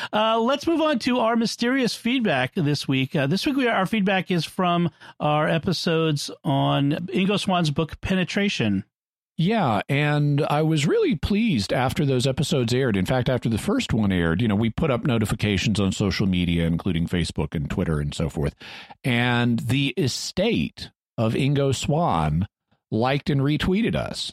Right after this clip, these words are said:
Speaker 1: Nice.
Speaker 2: For, for both episodes. And, uh, I exchanged some messages, and, uh, here's what, th-, with the estate of Ingo Swann, and here's what they had to say.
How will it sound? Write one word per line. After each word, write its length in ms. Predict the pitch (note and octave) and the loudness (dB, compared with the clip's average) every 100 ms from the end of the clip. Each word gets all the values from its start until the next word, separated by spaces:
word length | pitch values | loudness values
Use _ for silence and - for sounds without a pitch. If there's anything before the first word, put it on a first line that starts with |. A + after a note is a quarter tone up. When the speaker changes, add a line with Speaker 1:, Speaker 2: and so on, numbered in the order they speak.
| - | -4
Speaker 1:
Nice. 540 | C3 F3+ D4 A#2 - | -2 0 0 -2 -2
Speaker 2:
For, 220 | A#2 A2+ A2 _ - | 0 0 -4 _ -2
for 120 | B2+ | 0
both 320 | A#2 C3 D3 | 2 0 2
episodes. 720 | D#3+ E3+ E3+ E2+ D2 A#1+ - - | 0 -2 -2 0 -2 -4 -10 -8
And, 440 | A2 G#2 G#2 G#2 G#2+ - - - - | -2 2 2 2 0 -2 -14 -8 -2
uh, 260 | G#2 G2+ | 0 2
I 120 | A#2+ A2+ | 2 0
exchanged 800 | A#2+ - C3+ C3 D3 D3 - | -2 -2 0 0 0 -2 -4
some 340 | - C3 A2+ A2 | -4 0 2 2
messages, 580 | A#2 - D#3 A#3 D4+ - - - - - | 0 0 0 0 -2 -6 -14 -18 -10 -2
and, 480 | A2+ A2+ A2+ A#2 - | 0 2 2 0 0
uh, 220 | A#2 A2 | 0 2
here's 540 | G#2+ - D#3+ E3 E3 - | 0 0 0 0 0 0
what, 280 | C3 C3 | 0 0
th-, 240 | - D3 C#3+ | -2 -4 0
with 260 | B2 A#2+ | 0 0
the 180 | - B2 | -2 -2
estate 280 | A2 C3 B2 | 0 0 0
of 60 | B2 | 0
Ingo 260 | C3 B2+ | 2 0
Swann, 420 | B2 C#3 C#3+ G3 | 0 0 0 0
and 340 | G3+ A2 G#2+ G#2+ | 0 0 0 2
here's 220 | A2+ B2 | 0 0
what 120 | C#3+ | 0
they 120 | C#3+ | 0
had 160 | B2+ C#3 | 2 0
to 60 | C#3 | 0
say. 420 | F#3 G#3+ - | 0 0 -2